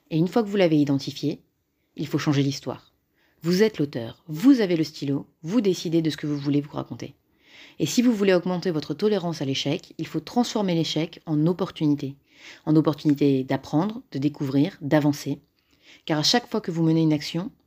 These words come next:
vous avancez, indépendamment du résultat que vous obtenez, même s'il n'est pas bon. Pour avancer, il faut agir. Pas réfléchir, pas décider, pas peser le pour ou le contre, agir. Tant que tout se passe dans votre tête,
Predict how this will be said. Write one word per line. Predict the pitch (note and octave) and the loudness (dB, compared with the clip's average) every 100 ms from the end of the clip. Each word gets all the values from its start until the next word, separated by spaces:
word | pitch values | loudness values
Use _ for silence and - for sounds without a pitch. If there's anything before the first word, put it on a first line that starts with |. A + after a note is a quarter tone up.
| _ | _
vous | D#3 E3+ | 0 2
avancez, | D3+ C#3+ - C#3+ _ _ _ _ - | 2 0 -4 -14 _ _ _ _ -2
indépendamment | A#3 A3 G3+ F3+ E3 G#3 | 2 2 2 2 2 2
du | G3+ | 0
résultat | E3 D#3+ E3 | 0 0 -4
que | F3+ E3 | -6 -6
vous | D#3 | -4
obtenez, | D#3 D#3 C#3+ C3 | -4 0 -2 -2
même | E3+ G3+ | 0 0
s'il | G#3 F#3+ F3 | 0 -4 -2
n'est | |
pas | D#3+ D#3 | -2 0
bon. | D3 D3 _ _ _ - _ _ | 0 -4 _ _ _ -20 _ _
Pour | G3 | 2
avancer, | G3 F3 - F3+ A3+ - | 2 2 0 -2 -2 -2
il | D#3 | -4
faut | - G3+ - - | -2 -4 -4 -4
agir. | D#3 C#3+ C3+ - _ _ _ - | -2 -2 -4 -8 _ _ _ -6
Pas | |
réfléchir, | C3 C#3+ C#3+ D#3+ - G#3+ B3 - | -4 -4 0 0 0 -2 -4 -6
pas | C#3 | -6
décider, | C3 C#3+ - D#3+ G3+ | -2 -2 -2 0 0
pas | A#3+ D#3 | 0 -6
peser | - D3+ D3+ | -2 0 2
le | D3+ | 0
pour | C#3+ - F3 | -2 -4 -2
ou | D3 | 0
le | C#3 | -2
contre, | C#3+ G3 - - _ | -2 -6 -8 -18 _
agir. | F3 D#3 D3 C#3+ - _ - - _ - | -2 0 -2 -8 -12 _ -20 -20 _ -4
Tant | A#3+ | 0
que | F#3+ | 0
tout | - A#3 | 0 -6
se | - | -4
passe | - F3 | -2 0
dans | D3 | 0
votre | C3 - C3+ | -2 -4 -12
tête, | - G3+ C4+ - - | -4 -2 -2 -8 -20